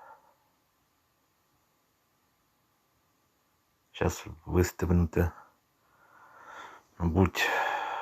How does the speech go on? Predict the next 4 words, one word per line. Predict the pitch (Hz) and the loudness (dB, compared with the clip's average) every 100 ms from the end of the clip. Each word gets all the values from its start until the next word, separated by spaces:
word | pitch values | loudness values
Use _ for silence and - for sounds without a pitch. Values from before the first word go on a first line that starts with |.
| - - - - - | -10 -10 -12 -12 -4
немаловажно. | 87 87 87 87 85 87 87 87 82 - - _ _ _ _ _ _ _ _ _ _ _ - _ _ _ _ _ _ _ _ _ _ _ _ _ _ - - - - - _ _ _ _ - - | 0 4 4 4 6 4 4 2 0 -6 -20 _ _ _ _ _ _ _ _ _ _ _ -20 _ _ _ _ _ _ _ _ _ _ _ _ _ _ -20 -20 -20 -20 -20 _ _ _ _ -20 -20
Цей | - - 82 87 | -16 -6 -2 -2
фланг. | - 90 98 98 95 - - - _ _ _ _ _ _ _ _ _ _ _ _ _ _ _ _ _ _ _ _ _ _ - | -2 2 4 4 2 -4 -18 -20 _ _ _ _ _ _ _ _ _ _ _ _ _ _ _ _ _ _ _ _ _ _ -6
Поки | 87 - - | -6 -4 -6